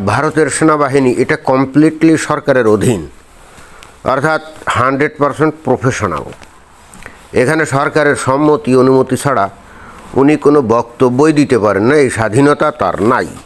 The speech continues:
অর্থাৎ সম্পূর্ণতই সরকারের প্রতি অনুগত, যেটা কিন্তু বাংলাদেশ বা পাকিস্তানের ক্ষেত্রে না। পাকিস্তানের সেনাবাহিনী প্রধান যখন ইচ্ছে যা খুশি, এ, বলে। এখানে এমনকি সরকার জিজ্ঞেসও করতে পারে না যে, "তুমি এই সমস্ত কথা বললে কেন?"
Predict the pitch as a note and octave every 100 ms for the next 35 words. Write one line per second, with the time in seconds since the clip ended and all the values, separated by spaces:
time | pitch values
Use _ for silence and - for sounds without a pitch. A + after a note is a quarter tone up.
0 | - B2 E3 D#3+ - - - - - -
1 | - - - - - - - - C#3 D#3+
2 | - F#3 F#3+ G3+ G3 G3 G3+ F#3 F3 E3
3 | D#3+ D3+ E3+ C#3 D3+ C3+ C#3 A#2+ G2+ F#2+
4 | E2+ - - - - F#2 D#2+ A#2 C#3+ D3+
5 | D#3+ E3 C#3 C#3 C#3+ C#3 C#3+ D3+ - B2+
6 | B2 - B2+ A2+ B2+ B2 G2 D2 C2+ -
7 | - _ - - - - - - - A2
8 | A2 B2+ A#2 D#3 E3+ E3 F#3 F#3 F#3 F#3+
9 | F3+ F3 F3 F#3 C3+ C#3 D3+ D#3 D#3 D3
10 | C3+ C3 B2+ - A2+ B2+ A#2+ A2+ A2 F#2+
11 | G2 E2+ D#2+ - A2+ C#3 C3+ B2+ - -
12 | - A#2+ C3+ B2+ B2 C#3+ B2+ C3+ G2 B2+
13 | C3 D3 D3+ C#3 - B2+ B2 G#2+ G#2 G#2
14 | C#3 C3 A#2+ C3 B2+ C#3 A2+ A#2 A2+ G#2+
15 | A2 G2+ D#3